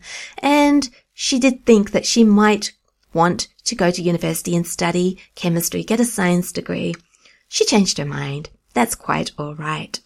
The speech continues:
My daughter Sophie, who is sixteen, is now at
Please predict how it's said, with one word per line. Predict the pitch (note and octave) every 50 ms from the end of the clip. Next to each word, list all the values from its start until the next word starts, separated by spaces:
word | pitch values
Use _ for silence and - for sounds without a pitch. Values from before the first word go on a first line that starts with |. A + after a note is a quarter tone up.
| _ _ _ _ _ _ _ _ _ _ _ _ _ _ _ _ _ _ _ _ _ _ _ _ _ _ _ _ _ _ _ _
My | - E4
daughter | E4+ D4+ C4 B3 B3
Sophie, | A#3+ - - G#3 G3 G3 G3 - F3 D#3+ D#3
who | D#3+ - A3 G3+
is | F3 F3+ F3+ -
sixteen, | - A#3 - - - - F3+ E3 D#3 D#3 D#3 D#3+ E3 - _ _ _ - _ _
is | - A3+ G#3+ -
now | G#3+ G3+ F#3+ F#3+ G3 G3+ G#3+ A3 A3 G#3+ -
at | F3+ F3 F3 F3+ - -